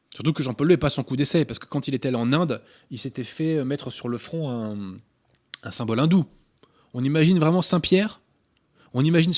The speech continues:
je crois que c'est saint Thomas qui a, euh, enfin c'est l'apôtre Thomas qui a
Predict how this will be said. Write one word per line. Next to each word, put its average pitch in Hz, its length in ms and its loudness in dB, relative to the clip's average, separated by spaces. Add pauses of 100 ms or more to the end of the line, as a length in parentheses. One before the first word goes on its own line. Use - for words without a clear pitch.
(160)
je 139 100 0
crois 170 120 -4
que - 60 -12
c'est 147 60 -4
saint 135 140 0
Thomas 143 300 0
qui 120 260 -10
a, 104 320 -6 (480)
euh, 107 640 -10
enfin 104 160 -14
c'est 117 120 -8
l'apôtre 120 300 -6
Thomas 135 320 -2
qui 113 240 -10
a 107 320 -10